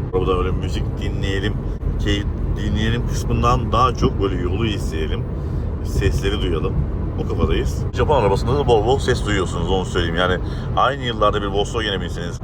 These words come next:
vak grubu bir aracı binseniz kesinlikle ses yarı yarıya kesiliyor. Bunu daha önce biz işte Golf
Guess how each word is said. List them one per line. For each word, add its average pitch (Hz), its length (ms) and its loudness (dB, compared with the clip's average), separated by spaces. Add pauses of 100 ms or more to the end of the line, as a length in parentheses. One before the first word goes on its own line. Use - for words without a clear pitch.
vak 117 240 0
grubu 92 220 -6
bir 90 60 -2
aracı 85 240 0
binseniz 113 360 -8
kesinlikle 98 380 -6
ses - 360 -2 (480)
yarı 104 160 0
yarıya 107 360 2
kesiliyor. 85 480 -6
Bunu 90 180 -4
daha 92 220 2
önce 92 200 -4
biz 120 220 -6 (400)
işte - 120 -8 (120)
Golf 98 280 -2